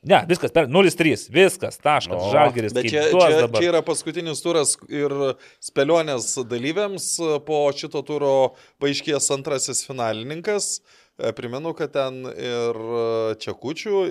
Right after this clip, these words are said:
Speaker 3: ir pinigėlių galima laimėti.
Speaker 1: Ir rimtų pinig-, tikrų
Speaker 3: Tikrų
Speaker 1: pinigė-
Speaker 3: pinigų.
Speaker 1: Uhu.
Speaker 3: Žinot, kas įsteigė?
Speaker 1: Ne.
Speaker 3: Vada Electrical.
Speaker 1: Oi, tai galima aš tą progą Vada Electrical
Speaker 3: Vada Electrical.
Speaker 1: pasveikinsiu?
Speaker 3: Taip, galima.
Speaker 1: E, Vada Electrical tai yra mūsų tautiečio Vadimo Tyščenkos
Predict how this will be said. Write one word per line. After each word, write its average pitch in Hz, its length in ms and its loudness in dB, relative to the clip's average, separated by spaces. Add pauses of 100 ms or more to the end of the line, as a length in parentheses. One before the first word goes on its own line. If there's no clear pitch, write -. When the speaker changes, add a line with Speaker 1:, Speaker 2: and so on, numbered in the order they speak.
(120)
Speaker 3:
ir 120 100 -6
pinigėlių 123 560 -6
galima 147 400 -4
laimėti. 127 560 -8
Speaker 1:
Ir 127 320 -4
rimtų 104 160 -4
pinig-, 143 240 -6
tikrų - 240 -4
Speaker 3:
Tikrų 139 160 -4
Speaker 1:
pinigė- 180 240 4
Speaker 3:
pinigų. 117 540 -4
Speaker 1:
Uhu. 170 260 0
Speaker 3:
Žinot, 127 320 -2
kas 117 220 -4
įsteigė? 170 540 -2
Speaker 1:
Ne. 104 180 -12 (680)
Speaker 3:
Vada 82 300 -14
Electrical. 208 640 -4
Speaker 1:
Oi, 156 320 8
tai 117 160 -4
galima 180 320 2
aš - 60 -12
tą 160 100 -4
progą 139 260 -2
Vada 120 180 0
Electrical 113 360 -4
Speaker 3:
Vada 127 260 2
Electrical. 127 600 -2
Speaker 1:
pasveikinsiu? 107 760 -2 (440)
Speaker 3:
Taip, 101 400 -8
galima. 117 560 -4
Speaker 1:
E, 143 240 -4
Vada 110 240 0
Electrical 120 400 -4
tai 117 100 -6
yra 113 140 -2
mūsų 110 180 -10
tautiečio 113 400 -6
Vadimo 107 300 -10
Tyščenkos 104 420 -12